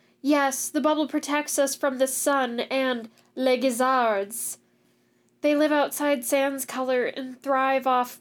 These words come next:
calorian sweetbreads." "Sweetbreads!" Shiraz exclaimed, rubbing her tummy.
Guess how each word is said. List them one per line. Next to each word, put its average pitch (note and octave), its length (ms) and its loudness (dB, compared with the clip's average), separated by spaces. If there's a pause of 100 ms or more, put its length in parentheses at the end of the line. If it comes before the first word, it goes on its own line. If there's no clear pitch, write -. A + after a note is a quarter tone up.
(160)
calorian C4 680 0
sweetbreads." B3+ 920 -4 (400)
"Sweetbreads!" G4 1500 2
Shiraz B3+ 720 0
exclaimed, C4 960 -2
rubbing B3 300 0
her B3 160 -2
tummy. C4+ 560 -4